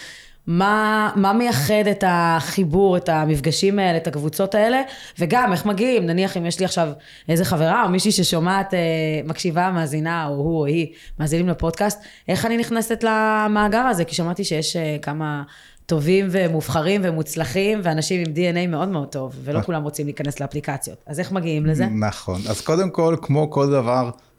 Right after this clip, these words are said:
Speaker 2: טוב שקרה לנו בחיים, לי ולסמדר, הוא קרה כי נדרשנו לזה. כמו שאני הבנתי שלגברים אין עם מי לדבר, ופתחתי את המעגל גברים,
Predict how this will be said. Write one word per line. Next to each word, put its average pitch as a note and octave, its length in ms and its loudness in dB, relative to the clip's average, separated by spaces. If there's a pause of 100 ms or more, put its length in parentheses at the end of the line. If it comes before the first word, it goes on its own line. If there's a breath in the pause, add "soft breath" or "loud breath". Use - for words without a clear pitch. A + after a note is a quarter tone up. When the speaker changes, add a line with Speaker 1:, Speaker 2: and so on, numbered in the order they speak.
Speaker 2:
טוב C3 240 2
שקרה A#2 400 0
לנו B2+ 240 2
בחיים, G#2 540 2 (420 loud breath)
לי A#2+ 220 4
ולסמדר, G#2 680 2 (600 loud breath)
הוא A#2 160 0
קרה C#3 320 2 (120)
כי G3 440 0 (520)
נדרשנו G#2+ 600 0
לזה. F2+ 280 -4 (360 loud breath)
כמו E3+ 200 2
שאני D#3 340 2
הבנתי C#3+ 360 0
שלגברים B2+ 640 0
אין C3+ 160 0
עם B2+ 120 4
מי C#3 100 4
לדבר, C3 400 2
ופתחתי A#2 380 -4
את B2 100 -2
המעגל A2 520 0
גברים, G2+ 420 0